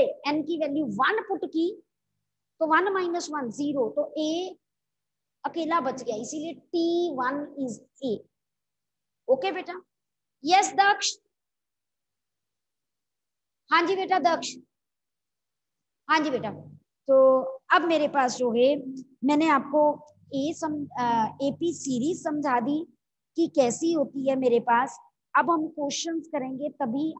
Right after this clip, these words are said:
आपको clarity होगी कि सबसे पहले तो आपको condition ये दी हो सकती है कि आप check करो कि क्या list of numbers एपी represent करती हैं कि नहीं।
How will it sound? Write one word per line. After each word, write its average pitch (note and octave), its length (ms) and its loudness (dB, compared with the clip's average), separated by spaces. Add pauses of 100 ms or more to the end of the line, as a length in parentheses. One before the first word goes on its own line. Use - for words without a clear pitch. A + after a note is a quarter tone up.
आपको A#3+ 300 -2
clarity B3 580 -2
होगी A3+ 340 -4 (540)
कि E4 480 0 (320)
सबसे - 400 0
पहले D#4+ 320 0
तो D#4+ 200 -4
आपको D#4 260 -6 (140)
condition D4 520 -6 (380)
ये D#4+ 140 -4
दी D#4 180 -4
हो D4+ 120 -6
सकती C#4+ 420 -6
है C#4+ 80 0
कि D#4 160 -4
आप C#4 300 0
check F#4+ 260 2
करो C4 200 4 (580)
कि G4 80 0 (140)
क्या D4 220 0 (220)
list E4 320 -4
of E4+ 240 -6
numbers B3 420 -4 (1400)
एपी D4 340 -2
represent C#4+ 580 -4
करती D4+ 340 -6
हैं D4+ 120 -14
कि D4 100 -4
नहीं। G3+ 280 -8